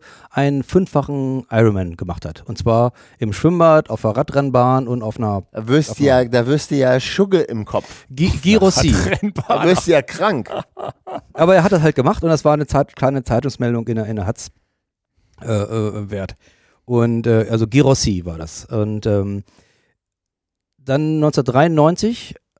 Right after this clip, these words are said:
Speaker 1: ich hab also bis dahin da meine ganzen Triathlons gemacht. Ich war z-, zweimal auf Hawaii beim, beim Ironman, ähm, und hab dann, dann ging so Studium zu Ende, ähm, und dann dachte ich so, wenn du nochmal einen Doppelten machen willst, dann jetzt.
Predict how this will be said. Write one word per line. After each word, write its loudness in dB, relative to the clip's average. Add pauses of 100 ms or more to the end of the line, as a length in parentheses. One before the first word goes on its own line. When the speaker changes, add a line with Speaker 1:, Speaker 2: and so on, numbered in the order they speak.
(140)
Speaker 1:
ich -4
hab -4
also -2
bis -6
dahin 0
da -2
meine -2
ganzen -8
Triathlons 0
gemacht. -2
Ich -10
war 0
z-, -6
zweimal 0
auf -6
Hawaii 2
beim, -4
beim -4
Ironman, -2 (420)
ähm, 2
und 0
hab 0
dann, 2
dann 0
ging 0
so 0
Studium 0
zu 0
Ende, 4 (360)
ähm, 2 (240)
und -8
dann 0
dachte 0
ich -4
so, 0
wenn 0
du -4
nochmal -2
einen -6 (100)
Doppelten 0
machen 0
willst, 4
dann 2
jetzt. -2